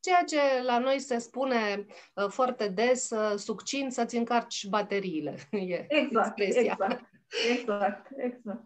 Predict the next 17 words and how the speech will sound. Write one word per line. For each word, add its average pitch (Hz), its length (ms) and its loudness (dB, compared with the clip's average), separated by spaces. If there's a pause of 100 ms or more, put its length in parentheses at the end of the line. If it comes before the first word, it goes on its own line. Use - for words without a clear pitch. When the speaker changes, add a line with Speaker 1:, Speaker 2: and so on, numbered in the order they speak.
Speaker 1:
Cristina, 392 480 6
așa 349 220 4
cum 339 160 2
întrebarea 294 560 8
clasică 254 600 4
pe 240 160 2
care 240 180 4
am 226 140 6
pus-o, 240 300 0
cred 233 280 2
că 214 200 0
tuturor, 233 600 6
uh, 175 380 2
în 202 80 2
aceste 226 400 0
interviuri, 208 960 2
uh, 202 340 2